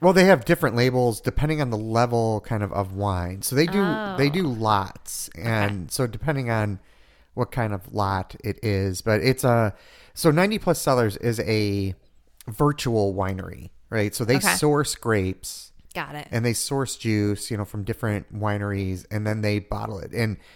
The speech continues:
Speaker 1: to me, this is one of the better ones that they've
Speaker 2: It is
Speaker 1: had.
Speaker 2: delicious.
Speaker 1: And it's been great in twenty sixteen and in twenty seventeen. So
Speaker 2: Yeah.
Speaker 1: it's not often that we'll have something like a ninety plus Cellars on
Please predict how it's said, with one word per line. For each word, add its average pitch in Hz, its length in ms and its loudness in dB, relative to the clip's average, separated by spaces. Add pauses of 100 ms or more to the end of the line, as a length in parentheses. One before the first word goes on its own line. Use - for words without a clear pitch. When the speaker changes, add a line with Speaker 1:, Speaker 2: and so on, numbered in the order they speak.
(300)
Speaker 1:
to 143 120 2
me, 226 160 0
this 160 220 -2
is 123 120 -4
one 120 140 0
of 104 80 0
the 95 80 0
better 107 440 2
ones 156 400 -2
that 135 220 -6 (180)
they've 117 200 2
Speaker 2:
It 95 40 -2
is 98 60 2
Speaker 1:
had. 101 300 2
Speaker 2:
delicious. - 680 -8
Speaker 1:
And 127 160 2
it's 123 200 0
been 165 280 0
great 143 320 2
in 120 140 -4
twenty 123 260 -4
sixteen 120 680 -4
and 113 280 -2
in 98 120 -2
twenty - 260 -8
seventeen. - 680 -10
So 104 440 2 (280)
Speaker 2:
Yeah. 175 240 -12 (180)
Speaker 1:
it's - 160 -6
not 170 200 4
often 135 320 4
that 123 120 -2
we'll 120 120 0
have 117 160 0
something 113 260 -6
like 107 140 -6
a 107 60 0
ninety 107 380 -4
plus 113 220 -6
Cellars 104 440 -2
on 101 500 -4